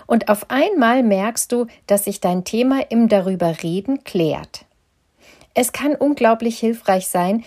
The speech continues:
sich mit anderen auszutauschen, auch wenn das Thema im Kopf noch unsortiert und unfertig gedacht ist. Manchmal braucht es eine ergänzende Perspektive. Mich persönlich beschäftigt seit einiger Zeit das Thema Umweltschutz.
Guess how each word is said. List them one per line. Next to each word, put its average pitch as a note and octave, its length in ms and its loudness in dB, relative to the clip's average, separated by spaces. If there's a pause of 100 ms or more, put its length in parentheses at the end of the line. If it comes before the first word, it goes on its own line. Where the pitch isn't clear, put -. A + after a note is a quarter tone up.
(120)
sich - 240 -6
mit A3+ 220 -2
anderen A3 420 0
auszutauschen, A#3+ 920 0 (240)
auch A3+ 220 -2
wenn A#3+ 160 4
das B3+ 160 0
Thema A#3 360 0
im G#3 180 -2
Kopf - 320 -4
noch A#3 180 -2
unsortiert A#3 840 0
und A3 160 -2
unfertig G#3+ 720 0
gedacht D#3+ 460 -8
ist. - 380 -16 (400)
Manchmal D4 600 0 (160)
braucht G3+ 320 2
es - 120 -6
eine F#3 220 0
ergänzende F3+ 600 -2
Perspektive. F#3 960 -6 (1500)
Mich C#4+ 300 2
persönlich B3 720 -2
beschäftigt G#3 640 -4
seit F#3+ 240 -4
einiger G#3 420 0
Zeit F3+ 340 -8
das G3+ 160 -4
Thema G#3+ 300 -2
Umweltschutz. - 840 -6